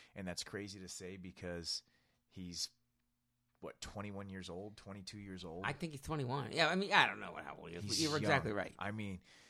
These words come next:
Speaker 1: look, this weight class returns one national champ, six returning All-Americans. It's headlined by Kyle Snyder, who, you know, is s-, was a, is already a three-time finalist. He took second as a freshman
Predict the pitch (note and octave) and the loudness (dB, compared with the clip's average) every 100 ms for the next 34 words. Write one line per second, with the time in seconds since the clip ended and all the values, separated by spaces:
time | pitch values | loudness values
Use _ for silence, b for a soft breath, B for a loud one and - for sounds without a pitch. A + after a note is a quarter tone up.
0 | B A2 G2+ - A#2+ - C3 A#2+ B2+ A2+ | B -2 -2 -2 -2 0 0 -2 0 2
1 | - G#2 G#2 F#2+ F2+ F2 G2+ A2+ G#2+ G#2 | 2 0 2 2 2 0 0 2 2 2
2 | - G2 - F#2 F2+ E2 - - A2+ - | 0 -2 -2 0 -2 -2 -2 0 0 -4
3 | G2+ G#2+ F#2 F2+ F2 E2+ E2 D#2+ E2 F2 | -6 -2 0 2 0 0 0 -2 -4 -4
4 | E2+ E2 - B B B B F#2+ - A2 | -4 -4 -6 B B B B 0 0 2
5 | G#2 A2 G#2 F#2+ F#2+ F#2 - G#2 G2+ - | 0 2 2 4 2 0 -2 2 4 4
6 | F#2+ F2+ F2+ E2+ F#2 F2+ F2+ b b b | 0 0 0 -4 -6 -6 -8 b b b
7 | G2 F#2+ F2+ - F#2+ F2+ F#2+ - - - | 2 4 2 0 -4 -4 -4 -2 2 2
8 | - _ _ _ - F#2 F#2 F2 - F#2+ | 0 _ _ _ -8 -2 0 0 -2 -4
9 | F2+ F#2+ G#2+ G#2+ G2 G#2 A#2+ B2 A#2 G2+ | -2 0 0 -2 -6 -10 -12 -8 -8 -6
10 | - F2+ F2+ F#2 F2 - F#2+ F#2 F2+ - | 0 2 4 2 0 -2 -4 -2 -2 -4
11 | F#2 - A2 G#2+ G2 F#2+ - G2+ F#2+ G#2+ | 0 2 2 0 -4 -4 -6 -6 -6 -8
12 | G2 | -10